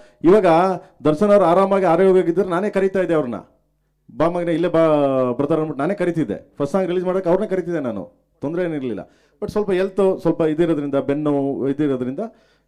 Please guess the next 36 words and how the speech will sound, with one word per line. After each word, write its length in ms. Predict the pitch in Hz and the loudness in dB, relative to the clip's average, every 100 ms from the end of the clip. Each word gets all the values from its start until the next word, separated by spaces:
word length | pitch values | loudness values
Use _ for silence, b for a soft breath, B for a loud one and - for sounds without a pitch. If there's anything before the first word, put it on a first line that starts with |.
| 127 | -4
ಏನು, 200 | 151 156 120 | 0 2 0
ಆ, 600 | 98 95 90 85 76 - | -2 -4 -4 -10 -12 -10
ಇದಾಗಲ್ಲ. 400 | 127 143 120 156 | -4 -2 -2 -4
ನೆಕ್ಸ್ಟ್ 280 | 156 196 - | -6 -8 -4
ಕರಿತೀನಿ 320 | 208 202 196 | 0 0 0
ಖಂಡಿತವಾಗ್ಲೂ. 540 | 143 151 143 123 92 85 _ - | -2 -2 0 -2 -2 -8 _ -12
ಯಾಕಂದ್ರೆ 260 | 143 185 143 | -8 -4 0
ಎಲ್ಲರೂ 340 | 147 190 196 | 4 4 4
ಅಷ್ಟೇ, 180 | 160 135 | 2 -2
ನನ್-, 280 | 131 156 147 | -4 -4 -2
ನನ್-, 340 | 139 156 147 | -2 -2 -4
ನಾನಾಗ್ಲಿ, 460 | 139 151 147 139 139 | -2 -2 -4 -4 -4
ಮೇಡಮ್ಗಾಗಿ, 460 | 139 143 139 127 | -4 -4 -6 -6
ಎಲ್ಲಾರ್ಗೂ, 440 | 104 135 170 143 117 B B B | -4 2 2 4 0 B B B
ಧ್ರುವನ್ಗಾಗ್ಲಿ, 560 | 151 180 170 151 139 139 | 6 6 6 4 4 2
ಎಲ್ಲ, 480 | 123 135 160 175 135 | 2 2 2 0 -4
ಎಲ್ಲ 260 | 127 147 | -2 2
ವಿಷಯದಲ್ಲೂ 320 | 165 143 151 160 | 2 2 0 -2
ಸಪೋರ್ಟ್ 320 | 131 131 131 | -2 -4 -2
ಮಾಡ್ತಾರೆ 260 | 117 107 | -4 -2
ಎಲ್ಲರೂ. 240 | 101 107 104 | -2 -2 -2
ಏನ್ 200 | 127 131 | -4 -2
ತೊಂದ್ರೆ 240 | 120 117 | -2 0
ಏನಿಲ್ಲ, 200 | 110 92 | 0 -4
ತಪ್ಪೇನಿಲ್ಲ. 540 | 87 - - 143 113 123 165 _ _ _ _ _ - | -6 -4 -2 -2 -4 -8 -12 _ _ _ _ _ -14
ಓಕೆ, 120 | 104 | -10
ಎಲ್ಲ 200 | 107 165 | -8 -6
ಕುಟುಂಬ. 400 | 170 180 196 175 | 2 4 4 4
ನಾನು 200 | 143 139 | 2 2
ಅವಾಗ್ಲೇ 200 | 151 160 | 2 2
ಹೇಳಿದ್ದೀನಿ, 260 | 147 143 156 | 0 0 -2
ಎಲ್ಲ 200 | 131 143 | -2 -2
ನಮ್ಮದು 340 | 131 123 127 | -2 -4 -4
ಒಂದೊಂದು 220 | 151 120 107 | -4 -6 -8
ಕುಟುಂಬ. 280 | 113 92 | -8 -8
ಓಕೆ, 680 | 82 _ - 95 135 104 _ | -10 _ -20 -12 -12 -12 _